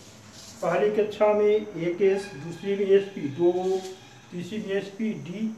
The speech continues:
तीन गो और चौथी कक्षा में एस, पी, डी और एफ चार प्रकार के सबसेल्स पाए जाते हैं।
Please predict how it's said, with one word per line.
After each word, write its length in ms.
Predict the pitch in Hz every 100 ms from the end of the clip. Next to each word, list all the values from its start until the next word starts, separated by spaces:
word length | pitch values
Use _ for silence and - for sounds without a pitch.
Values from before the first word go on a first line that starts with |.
| -
तीन 220 | 170 190
गो 180 | 185 190 190 - - - _ _
और 160 | 190 -
चौथी 300 | 180 180 180 220
कक्षा 300 | 208 - 208
में 120 | 208
एस, 220 | 180 190 -
पी, 100 | 214 180
डी 160 | - 196
और 140 | 180
एफ 140 | - -
चार 240 | 208 226
प्रकार 400 | 208 - 180 170 165
के 180 | 214 294 - - _ - 175
सबसेल्स 500 | 175 - 190 226 - 180
पाए 220 | 165 147
जाते 320 | 147 127 123 123
हैं। 160 | 175